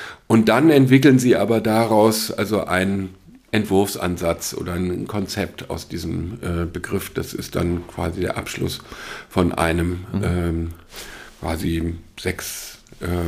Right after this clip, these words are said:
Speaker 1: wöchigen Workshop ungefähr.
Speaker 2: Und die, ähm, das geht ja dann schon, das, das Feld geht ja dann schon sehr weit auf, ähm, weil du durch den, durch die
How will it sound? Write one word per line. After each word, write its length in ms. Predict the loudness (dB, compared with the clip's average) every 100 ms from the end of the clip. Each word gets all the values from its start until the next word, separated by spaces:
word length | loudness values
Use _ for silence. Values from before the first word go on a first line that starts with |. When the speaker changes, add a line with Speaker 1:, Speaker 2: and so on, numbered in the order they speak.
| -4 -4
Speaker 1:
wöchigen 480 | -4 -4 -4 -4 -6 -4
Workshop 480 | -4 -4 -8 -10
ungefähr. 520 | -10 -10 -12 -8 -8 -8 -4
Speaker 2:
Und 220 | -2 0
die, 240 | 2 4 4
ähm, 260 | 4 0 -4 -8 -12 -12 -10 -10 -16 -18
das 140 | -12 -2
geht 140 | 2
ja 80 | 4
dann 240 | 4 2
schon, 420 | 0 0 0 0 -2
das, 160 | -4 -6 -8
das 200 | -8 -6
Feld 280 | -2 -2 -2
geht 120 | -2
ja 100 | 0
dann 160 | 0
schon 180 | -2 0
sehr 180 | 2 2
weit 220 | 2 -2
auf, 460 | -4 -4 -6 -8 -10 -4
ähm, 480 | 4 6 6 4 0 -8 -20 -20 -20 _
weil 460 | 2 4 6 4 2 -6 -10
du 600 | -4 -2 0 0 -2 -8 -4
durch 260 | -2 -2
den, 440 | -2 -2 -2 -6 -8 -14 -20 _ -20 -6
durch 260 | -6 -4
die 240 | -6 -6